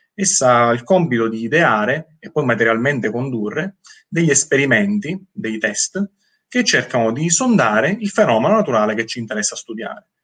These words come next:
da un punto di vista quantitativo. Ad esempio, potremmo essere interessati al moto degli oggetti sotto la gravità,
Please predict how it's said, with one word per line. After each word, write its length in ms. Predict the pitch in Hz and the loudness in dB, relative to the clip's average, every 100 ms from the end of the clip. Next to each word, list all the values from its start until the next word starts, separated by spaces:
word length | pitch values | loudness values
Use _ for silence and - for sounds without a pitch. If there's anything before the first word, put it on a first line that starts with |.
| _ | _
da 100 | 190 | -2
un 80 | 196 | 0
punto 240 | 180 127 | 0 0
di 80 | 139 | 0
vista 300 | 180 - 120 | 0 0 0
quantitativo. 800 | 123 123 117 110 110 - - 214 _ _ _ _ - _ _ _ - | 2 2 0 -4 -6 -8 -10 -14 _ _ _ _ -20 _ _ _ -6
Ad 120 | 123 | 0
esempio, 640 | 226 123 147 165 131 117 | 2 2 2 2 4 4
potremmo 380 | 107 110 120 117 | 2 0 0 0
essere 280 | 117 - 107 | -2 -2 -2
interessati 800 | 107 120 165 - 113 123 127 110 | -2 -2 0 0 0 -2 -2 -2
al 340 | 107 107 104 | 0 0 -2
moto 500 | 110 120 123 117 110 | -2 2 2 2 -2
degli 200 | 104 113 | -2 -2
oggetti 460 | 180 131 113 113 113 | -2 0 -2 -2 -6
sotto 320 | - 107 117 | -6 -6 -6
la 100 | 104 | -6
gravità, 540 | 104 123 180 143 - | -4 -2 0 -2 -4